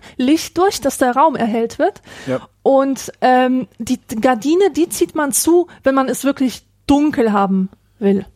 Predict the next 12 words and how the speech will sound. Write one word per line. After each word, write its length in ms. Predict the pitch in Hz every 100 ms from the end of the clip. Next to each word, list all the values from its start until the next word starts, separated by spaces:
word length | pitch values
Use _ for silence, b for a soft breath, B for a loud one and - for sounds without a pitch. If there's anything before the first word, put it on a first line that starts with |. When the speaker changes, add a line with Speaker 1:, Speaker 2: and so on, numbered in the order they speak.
| _
Speaker 1:
Beziehungsweise, 800 | - 208 240 240 240 233 233 208
wenn 100 | 233
man 180 | 226 226
wirklich 480 | 247 247 220 - - _ -
auch 160 | 240 -
das 280 | 226 -
Licht 520 | 233 240 233 - - -
blocken 380 | 214 202 202 196
will 140 | 208
und 160 | 208 202
nicht 260 | 233 - 226
nur 280 | 220 214